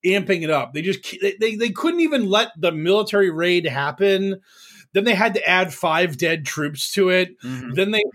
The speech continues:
Speaker 1: had to add that the C I A director was wounded or killed in the attack. Like, if you give it, like, two more weeks, like, Obama and Hillary would have been shooting guns at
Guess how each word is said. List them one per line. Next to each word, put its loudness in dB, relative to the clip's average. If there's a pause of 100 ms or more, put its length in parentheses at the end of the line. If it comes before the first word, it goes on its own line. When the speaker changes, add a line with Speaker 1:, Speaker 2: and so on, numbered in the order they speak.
(160)
Speaker 1:
had 2
to -2
add 0
that -10
the -10
C 0
I 2
A 2
director -2
was -4
wounded -2
or -2
killed -2
in 0
the 4
attack. -2 (420)
Like, -2 (360)
if -2
you 2
give 2
it, 0
like, 0
two 2
more 4
weeks, 0
like, -2
Obama 2
and 0
Hillary 2
would 0
have -4
been -4
shooting -2
guns 0
at 0